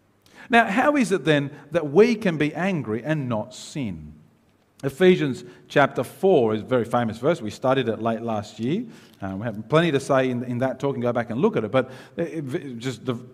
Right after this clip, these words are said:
the sentence itself says, "Be angry and do not sin. Don't let the sun go down on your anger, and don't give the devil an opportunity."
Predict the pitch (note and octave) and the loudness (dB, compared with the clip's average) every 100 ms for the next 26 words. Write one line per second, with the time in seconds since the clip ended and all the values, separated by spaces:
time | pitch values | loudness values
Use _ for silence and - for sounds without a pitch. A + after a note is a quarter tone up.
0 | - - B2+ - A3 G3 C#3+ - - B3 | -18 -10 0 4 6 4 -2 -6 2 4
1 | D#3+ - G#3 E3+ - - F3 C4 A#3+ G#3 | 4 2 2 2 -2 -2 2 2 2 2
2 | A#3 G3 G#2 B2 G3+ - - F#3+ F3+ D3 | 2 2 2 0 0 -4 -2 0 2 4
3 | E3 F3+ A3 - D4+ C#4 F#2+ - - _ | 4 4 0 -4 -2 -2 -4 -10 -20 _
4 | _ _ _ - A2+ E3 A3 G#3 G3 F#3 | _ _ _ -16 4 6 6 4 2 2
5 | - F3+ F#3 F3+ F#3 C#3+ B2 B2+ C3+ D3 | 0 2 2 2 2 2 0 0 -2 -2
6 | - G2+ F#2 G2+ D3 - - - D3+ A#2+ | -4 -4 -4 -2 -2 -4 -10 -2 0 2
7 | D#3 F#3+ G#3 E3 E3 F3 D3 F#3 A3 A2+ | 2 2 0 -2 0 -4 0 2 2 2
8 | A2+ - - G#2 G2+ C#3+ - D#4+ B3 C3+ | -2 -2 -6 -6 -8 -10 -8 -4 -2 -4
9 | F#2+ | -6